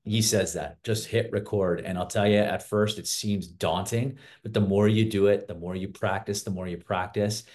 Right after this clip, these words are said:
you become desensitized by fixating on what you look like and what you're saying. And more or less, things start to flow natural. And when it goes on, on video, people are like, "Wow, you're like a pro." It's practice.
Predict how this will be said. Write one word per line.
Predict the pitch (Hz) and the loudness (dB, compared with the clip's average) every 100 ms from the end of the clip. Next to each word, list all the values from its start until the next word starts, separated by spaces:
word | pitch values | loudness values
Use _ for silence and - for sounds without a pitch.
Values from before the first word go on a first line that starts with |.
| - - | -20 -10
you | - | -4
become | 104 110 113 | -2 0 2
desensitized | 104 101 113 113 - 98 101 92 90 | 2 2 2 2 2 0 2 0 0
by | - 92 92 92 98 | 0 0 0 -4 -6
fixating | - 107 - 101 95 | -4 -2 2 2 2
on | 92 90 | -2 -2
what | 95 107 | -4 -2
you | 98 | -4
look | 90 101 | 0 0
like | 104 101 98 95 | 2 2 2 0
and | 104 92 | -4 -2
what | 101 | -4
you're | 85 | -2
saying. | - - 110 107 107 110 104 - - - | -2 0 2 2 4 2 0 -6 -20 -10
And | 92 | -4
more | 95 110 | 0 4
or | 123 | 6
less, | 113 107 104 - - _ _ _ | 6 4 2 -2 -10 _ _ _
things | - 110 110 | -2 0 0
start | 113 101 | -2 -4
to | 90 | -6
flow | - 101 95 87 | -4 0 2 0
natural. | 85 85 - 82 71 - _ | -2 -4 -4 -6 -6 -12 _
And | 92 | -2
when | 95 | 0
it | 95 | 2
goes | 104 107 | 4 6
on, | 107 101 | 6 2
on | 95 | 2
video, | 98 101 87 | 0 2 0
people | - 104 95 | -2 -6 -4
are | 90 87 | -4 -2
like, | 82 - | -4 -6
"Wow, | 87 95 120 | -4 -2 -2
you're | 92 82 | -2 -4
like | 90 | -4
a | 87 | -6
pro." | - 107 82 - - - _ - | -4 -2 -2 -4 -16 -20 _ -4
It's | 117 113 | -2 -2
practice. | - 120 104 101 - 73 - | -2 0 2 0 -2 -4 -4